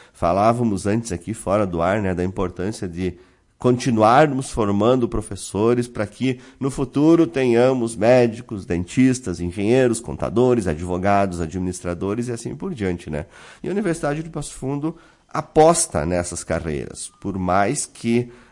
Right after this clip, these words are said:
ah, o mercado, por vezes, se mostre, eh, meio avesso a, a atrair jovens para, ah, para serem professores, nós entendemos sim que,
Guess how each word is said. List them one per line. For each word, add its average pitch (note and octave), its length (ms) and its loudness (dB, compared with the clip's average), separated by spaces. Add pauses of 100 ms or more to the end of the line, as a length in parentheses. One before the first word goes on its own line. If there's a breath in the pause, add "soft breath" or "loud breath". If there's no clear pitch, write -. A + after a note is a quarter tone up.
ah, F2+ 400 -2
o - 80 -8
mercado, F#2 520 -4
por F#2 220 -6
vezes, F#2+ 360 -6
se - 140 -8
mostre, F2 720 -4
eh, D2+ 200 -10
meio G2 320 0
avesso F#2+ 800 -2
a, D2+ 220 -4 (100)
a D#2+ 280 -2
atrair G2+ 540 0
jovens G2+ 540 2
para, E2+ 420 0 (380 loud breath)
ah, E2 420 -2 (140)
para F2 280 0
serem F2 360 -2
professores, A2 800 -4
nós G3 220 -8
entendemos G3+ 580 -4
sim G#2+ 200 -4
que, C#3+ 280 -10